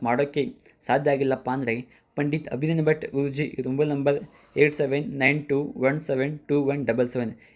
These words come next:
ಈ ನಂಬರ್ಗೆ ಕಾಲ್ ಮಾಡಿ ವೀಕ್ಷಕರೇ. ನಿಮ್ಮ ಜೀವನದಲ್ಲಿ ಯಾವುದೇ ಒಂದು ಗುಪ್ತ ಹಾಗೂ ನಿಗೂಢ ಸಮಸ್ಯೆ ಇದ್ದರೂ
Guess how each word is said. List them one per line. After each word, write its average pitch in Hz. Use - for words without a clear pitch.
ಈ 147
ನಂಬರ್ಗೆ 156
ಕಾಲ್ 151
ಮಾಡಿ 147
ವೀಕ್ಷಕರೇ. 143
ನಿಮ್ಮ 131
ಜೀವನದಲ್ಲಿ 143
ಯಾವುದೇ 123
ಒಂದು 147
ಗುಪ್ತ 139
ಹಾಗೂ 135
ನಿಗೂಢ 123
ಸಮಸ್ಯೆ 135
ಇದ್ದರೂ 135